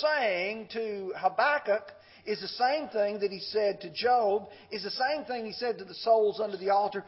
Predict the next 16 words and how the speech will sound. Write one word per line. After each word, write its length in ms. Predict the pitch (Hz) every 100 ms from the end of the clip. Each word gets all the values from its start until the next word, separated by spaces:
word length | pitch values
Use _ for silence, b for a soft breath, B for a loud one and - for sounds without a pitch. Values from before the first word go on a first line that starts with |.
| B -
who 80 |
asked 300 | 240 226 202
the 60 | -
question, 360 | - 214 202 170
"How 280 | 196 180
long?" 720 | 170 180 269 226 175 214 240 - _ _ _ _ _ _ _ _ _ - _ _ _ _ _ - _ _ _ _ _
And 100 | 120
that 180 | 131 147
is, 280 | 147 147 120
God 340 | 139 147 214
says, 220 | 214 147 123
"I'm 240 | - 156
gonna 160 | 175 151
work 280 | 139 139
all 160 | 147 135
this 240 | 139 143